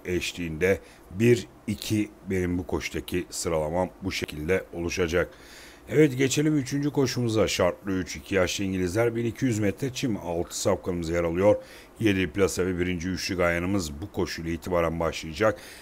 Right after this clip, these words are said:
Evet, bir nolu safkanımızda başlayacağız. Çünkü baktığım zaman şu gruba sevgili dostlar, ayağına tek seri safkan, bir nolu safkanımız. Evet diyeceksiniz, son koşu, e,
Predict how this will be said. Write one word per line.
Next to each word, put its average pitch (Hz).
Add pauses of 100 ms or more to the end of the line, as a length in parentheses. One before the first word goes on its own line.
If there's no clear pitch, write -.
(220)
Evet, 117
bir 123
nolu 104
safkanımızda 92
başlayacağız. 85
Çünkü 82
baktığım 87
zaman 87 (360)
şu 92 (240)
gruba 92
sevgili 82
dostlar, 82 (100)
ayağına 90 (140)
tek -
seri 87
safkan, 101 (420)
bir 107
nolu 92
safkanımız. 92
Evet 92
diyeceksiniz, 90
son 92
koşu, 90 (440)
e, 85